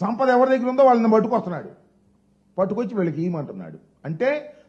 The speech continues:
ప్రభుత్వం సంపద సృష్టించే బాధ్యత లేదు. సంపద already సంపాదించుకున్న వాళ్ళందరినీ పిలిచి వారి దగ్గర నుంచి పేదవాళ్ళకి ఇచ్చేటటువంటి కార్యక్రమం పెడతాను అనేటువంటి బాధ్యత.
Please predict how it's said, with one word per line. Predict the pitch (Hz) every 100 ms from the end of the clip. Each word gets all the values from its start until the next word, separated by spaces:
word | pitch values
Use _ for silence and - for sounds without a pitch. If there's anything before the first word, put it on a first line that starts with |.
| -
ప్రభుత్వం | 240 269 294 - 269 302
సంపద | - 240 254 294 277
సృష్టించే | 208 240 220 214 247 285 - -
బాధ్యత | 139 214 226 165 226
లేదు. | - 190 196 190 180 185 247 190 - - _ _ _ _ _ _ _ _ _ _ _ _ -
సంపద | 240 285 294
already | 277 294 285 294
సంపాదించుకున్న | 214 269 285 277 254 269 269
వాళ్ళందరినీ | 269 262 254 254
పిలిచి | 226 277 240 320 269 254 - _ _ -
వారి | 190 269
దగ్గర | 254 262
నుంచి | 285 285
పేదవాళ్ళకి | 247 254 269 254 247 220
ఇచ్చేటటువంటి | 214 214 196 185 190
కార్యక్రమం | 190 175 180 175 165
పెడతాను | 156 156 151 151
అనేటువంటి | 143 135 123 123
బాధ్యత. | 107 92 95 92 85